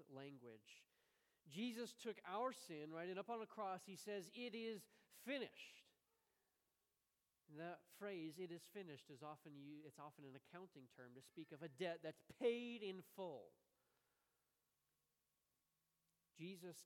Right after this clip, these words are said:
gives us his righteousness, and faith is the vehicle through which that transaction occurs. Our sin is accredited to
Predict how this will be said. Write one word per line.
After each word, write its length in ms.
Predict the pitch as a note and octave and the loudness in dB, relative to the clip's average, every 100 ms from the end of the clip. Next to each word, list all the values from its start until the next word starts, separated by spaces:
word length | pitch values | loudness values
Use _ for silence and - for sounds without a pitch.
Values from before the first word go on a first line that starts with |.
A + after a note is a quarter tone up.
| - | -4
gives 300 | D#3+ E3 C3+ | -2 -2 -6
us 440 | D#3 D3+ - - _ _ _ - | -6 -6 -8 -16 _ _ _ -4
his 240 | F3+ D3+ | -4 -4
righteousness, 880 | D#3+ D#3 D3+ A#2+ - G#2+ G2 - - - - - _ _ _ _ _ _ | -4 -4 -4 -12 -14 -18 -18 -20 -20 -20 -20 -20 _ _ _ _ _ _
and 120 | B2+ A#2 - | -16 -12 -2
faith 300 | E3 D#3+ E3 | 0 0 -4
is 140 | C3 | -8
the 160 | B2+ A2+ | -8 -6
vehicle 420 | D3 D#3 D3 D3+ - | -4 -4 -6 -12 -12
through 160 | D3 C#3+ | -14 -10
which 180 | C3+ - | -10 -10
that 200 | C3 A#2+ | -12 -12
transaction 640 | C3 A#2+ A#2 A2+ - B2 G#2 | -14 -14 -10 -12 -12 -20 -20
occurs. 680 | - - - _ - - - _ _ _ _ _ _ _ _ _ _ _ _ _ _ - | -20 -20 -20 _ -20 -20 -20 _ _ _ _ _ _ _ _ _ _ _ _ _ _ -6
Our 280 | C3 D3 D#3 | -2 -2 -4
sin 360 | - F3+ F3+ G3 F#3+ | -8 -8 -8 -8 -14
is 140 | C3+ | -16
accredited 580 | B2 - C#3+ C#3 C3+ B2 | -16 -12 -8 -8 -10 -12
to 100 | A#2+ | -14